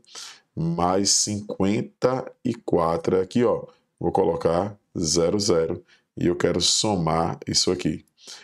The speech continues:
Isso vai dar cinco, aí agora doze,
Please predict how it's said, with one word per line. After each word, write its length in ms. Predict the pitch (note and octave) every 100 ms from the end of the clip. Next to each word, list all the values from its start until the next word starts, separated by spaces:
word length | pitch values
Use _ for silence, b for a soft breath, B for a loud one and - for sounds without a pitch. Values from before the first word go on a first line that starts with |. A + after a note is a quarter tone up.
| B -
Isso 300 | G2 - F#2
vai 180 | F#2+ F2
dar 320 | D#2+ D2+ - B B B _ _ _ _ _ _ _ -
cinco, 840 | - - F#2 F2 F#2+ C3 C#3 C#3+ _
aí 260 | - E2 F2
agora 500 | E2 D#2+ D2 C#2 - B B B B -
doze, 880 | D2+ D2 E2+ E2 F2 F2 A2+ B2+